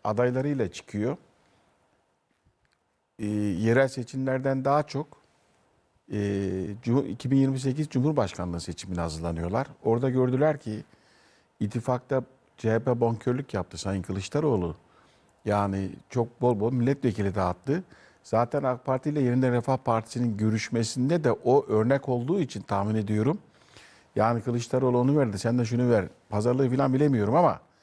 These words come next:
o çıtayı çok yükseltti. Yani pazarlık noktasında. Şimdi iki bin yirmi sekizde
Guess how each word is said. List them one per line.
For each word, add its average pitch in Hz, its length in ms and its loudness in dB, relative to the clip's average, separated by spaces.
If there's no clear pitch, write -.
o 185 120 4
çıtayı 185 400 2
çok 180 300 -4
yükseltti. 143 640 -2
Yani 90 340 -2
pazarlık 98 420 -2
noktasında. 104 680 -4
Şimdi 151 540 0
iki 143 300 2
bin 185 80 4
yirmi 160 320 4
sekizde 147 640 2